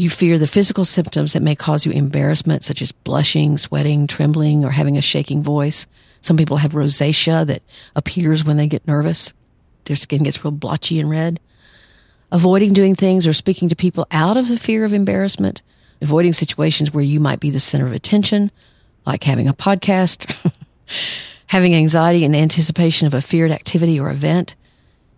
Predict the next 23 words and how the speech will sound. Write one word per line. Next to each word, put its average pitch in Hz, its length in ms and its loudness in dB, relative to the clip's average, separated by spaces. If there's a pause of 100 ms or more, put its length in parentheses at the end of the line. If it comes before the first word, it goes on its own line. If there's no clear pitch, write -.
(320)
Or 160 160 2
enduring 170 500 2
a 156 60 2
social 151 320 -2
situation 139 600 -4
with 143 120 -4
intense 143 500 -2
fear 135 380 -4 (460)
or 143 60 -4
anxiety. 151 440 0
Gosh, 160 220 -12
there - 100 -10
are - 40 -10
a - 40 -8
lot 120 100 -10
of 143 60 -6
symptoms. 190 480 -4 (720)
Spending 226 380 2
time 175 340 2
after 170 240 2
a 208 60 2
social 196 340 0
situation, 165 600 -2